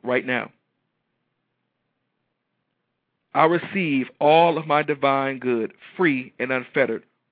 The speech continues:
right now. People, like I said before, it is my desire to see you living your ideal life. It is my desire to see you get it. It is my desire to see you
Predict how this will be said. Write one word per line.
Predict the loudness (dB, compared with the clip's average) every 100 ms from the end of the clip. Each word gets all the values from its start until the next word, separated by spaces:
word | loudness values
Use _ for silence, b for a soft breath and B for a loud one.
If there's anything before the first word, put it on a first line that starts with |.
| _
right | -6 -2 0
now. | -2 -8 -12 _ _ _ _ _ _ _ _ _ _ _ _ _ _ _ _ _ _ _ _ _ _ _ _ _ _ _ _ _
People, | -6 -4 -6 -8 _ _ _ _ _ _ _ _ _ _ _ _ _ _ _ _
like | -4
I | -4 -4
said | -6
before, | -6 -8 -6
it | -4 -4
is | -6
my | -8 -6 -6
desire | -6 -2 -2 -2
to | -8 -16
see |
you | -16 -12
living | -10 -10 -10 -16 _
your | -12 -10
ideal | -6 -8 -8 -10 -8
life. | -10 -12 -18 -20 _ _ _ _ _ _ _ _ _ _ _ _ _ _ _
It | -6
is | -4
my | -4
desire | -4 -4 -4 -4
to | -10 -14
see |
you | -14 -12 -14 -12
get | -12 -12
it. | -12 _ _ _ -6
It |
is | -6
my | -6 -8
desire | -6 -6 -6
to | -6 -12
see | -12
you | -10 -12 -12